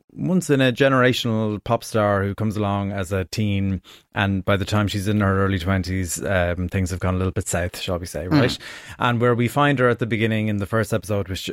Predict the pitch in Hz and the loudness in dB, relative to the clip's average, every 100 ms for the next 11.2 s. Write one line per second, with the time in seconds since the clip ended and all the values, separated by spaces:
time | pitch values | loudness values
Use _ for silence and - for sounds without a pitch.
0 | - 98 98 113 120 117 113 - - - | -8 -4 2 2 2 0 -2 -2 -14 -20
1 | - - 113 107 101 98 98 117 101 101 | -20 -6 -2 0 0 -2 -2 -4 -4 0
2 | 117 107 107 104 104 - - - 107 95 | 2 4 4 2 0 -2 -10 -6 -2 0
3 | 95 104 - 139 131 139 127 110 107 117 | 0 0 2 2 2 2 2 2 2 2
4 | 113 117 120 110 104 - 98 - 123 113 | 2 2 0 2 0 -2 -4 -2 -2 -2
5 | 107 107 104 - 110 104 101 95 104 104 | -2 -2 -2 0 0 2 2 0 -2 -2
6 | - 95 98 95 98 95 104 95 - 101 | 0 0 2 0 -2 -2 -2 -4 -4 -2
7 | 104 95 92 98 98 - 104 98 104 92 | 0 0 0 -2 -2 0 0 0 -2 -2
8 | 113 98 - 104 95 - - 98 92 92 | 0 0 0 -2 -2 -8 -4 -2 0 0
9 | 90 95 _ - 123 113 107 104 - 95 | -2 -6 _ 0 4 6 6 2 2 0
10 | 92 90 80 95 87 98 - 87 90 92 | 0 -2 -2 -2 2 2 0 -2 -2 0
11 | 85 78 | -2 -6